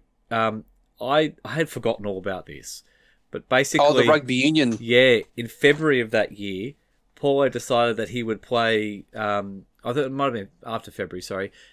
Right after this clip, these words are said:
Speaker 1: He, he decided that he would play in a, I think it was a third grade.
Speaker 2: I think he was, I think he was suspended at the time too.
Speaker 1: Yes, it was in May. So here it is now. Okay, so on the seventh of May, he played, uh, for So-, Samoa against Tonga. And then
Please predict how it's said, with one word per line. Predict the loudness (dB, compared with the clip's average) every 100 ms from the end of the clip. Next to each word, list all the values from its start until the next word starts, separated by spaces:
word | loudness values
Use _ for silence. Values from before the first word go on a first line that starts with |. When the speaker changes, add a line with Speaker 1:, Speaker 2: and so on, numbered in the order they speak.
| -8
Speaker 1:
He, | -8 -8 -10
he | -10
decided | -6 2 4 4
that | 0
he | -4
would | -6 -6
play | -2 2 2 0 -2 -10 -12
in | -10 -6
a, | -4 -4 -6 -12 _ -18
I | -12
think | -6
it | -6
was |
a | -6
third | -6 -2 -2 0
grade. | 2 4
Speaker 2:
I |
think | 2 0
he | 0
was, | 0 0 -2 -4 -2
I | 2
think | 4
he | 6
was | 6 6
suspended | 4 2 4 4 4
at | 0 -2
the |
time | -2 2 2 2
too. | 4 4 4 -2
Speaker 1:
Yes, | 0 2
it | 0
was | -2
in | -2 -2
May. | -2 -2 -2
So | -4 -4
here | -2 -2
it | -4
is | -6
now. | -6 -6 -6 -12 _ -4
Okay, | -4 0 -2
so | -2
on | -4
the |
seventh | -2 -2 -2 -4
of | -8
May, | -4 -2 -2 -6 -10 _ _
he | -12
played, | -4 0 0 -2 -8 -16 _ -12
uh, | -6 -6 -6 -12
for | _ -12
So-, | -8 -6 -6 -8
Samoa | -10 -4 -2
against | -4 -6 -10
Tonga. | -10 -8 -10 -14 -18 _ _ _ _ _ _
And | -6 -4 0
then | 0 -2